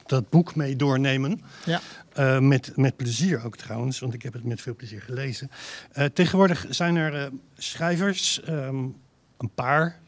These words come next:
Speaker 1: Ik ken, eh, Jan Willem Anker bijvoorbeeld. Die zijn geen auteurs van romans, maar klimaatromans. Die noemen zich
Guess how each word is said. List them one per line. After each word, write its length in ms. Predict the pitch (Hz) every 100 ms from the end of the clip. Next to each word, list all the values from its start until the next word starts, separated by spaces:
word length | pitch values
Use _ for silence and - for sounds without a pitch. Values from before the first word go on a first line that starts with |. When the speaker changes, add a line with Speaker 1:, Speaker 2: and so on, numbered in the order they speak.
| _ -
Speaker 1:
Ik 140 | 123
ken, 360 | 123 113 113 113
eh, 160 | 113
Jan 140 | 110 107
Willem 200 | 101 110
Anker 260 | 131 135
bijvoorbeeld. 520 | 131 110 120 123 - 131
Die 220 | 123 120
zijn 380 | 127 123 127 120
geen 520 | 139 131 131 127 107 _ _ _ _
auteurs 340 | - 135 127 -
van 180 | 117 117
romans, 640 | 117 123 127 151 160 -
maar 140 | 135 123
klimaatromans. 840 | - 143 131 110 104 98 98 -
Die 100 | 113
noemen 200 | 131 117
zich 160 | 110